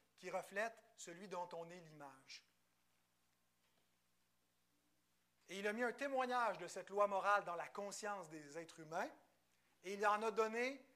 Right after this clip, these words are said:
une révélation explicite dans sa parole,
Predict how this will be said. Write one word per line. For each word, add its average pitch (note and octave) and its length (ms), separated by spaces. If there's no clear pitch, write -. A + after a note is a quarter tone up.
une F3 120
révélation G#3+ 760
explicite A#3 640
dans G3+ 280
sa G#3+ 180
parole, D#3 500